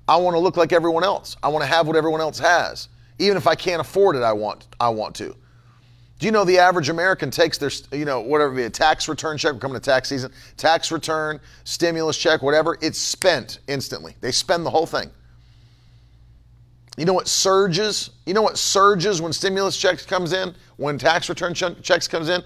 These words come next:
Sales at Foot Locker, sales at Sunglass Hut, you know, say, uh, restaurants, people going out to eat, all those things surge. You know why? Because what I'm teaching is that people have not taken responsibility for their own actions,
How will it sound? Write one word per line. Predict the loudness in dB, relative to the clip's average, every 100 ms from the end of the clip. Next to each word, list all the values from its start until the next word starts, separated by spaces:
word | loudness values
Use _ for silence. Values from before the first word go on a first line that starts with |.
| -10 -20 -10
Sales | -4 2 4 4 2
at | 0 2
Foot | 2 4
Locker, | 4 2 0 -8 -10 -20 -20 -10
sales | 2 4 6 4
at | -2
Sunglass | 0 0 0 2 2 2 0
Hut, | 2 2 0 -10 -20 -20 -6
you | -2
know, | 0
say, | 0 0 0 -6 -10 -6
uh, | -6 -8 -14 -2
restaurants, | 0 2 0 0 0 -2
people | -6 -4 -2
going | 0
out | -2
to | -4
eat, | -4 -6 -2
all | 4 4
those | 4 2
things | 0 -4 -4
surge. | -2 2 2 2 -2 -10 -8
You | -2
know | 0
why? | 4 4 2 -4 -16 -12 -4
Because | 0 0 2
what | 2
I'm | 2
teaching | 0 -4 -4 -6 -10 -20 -4
is | -2 -2
that | -2
people | -4 0 0
have | 2
not | 0 0
taken | -2 -2
responsibility | -4 -2 -2 -2 -4 -2 0 0
for | 0 0
their | 0 -2
own | -2
actions, | 0 0 -4 -8 -10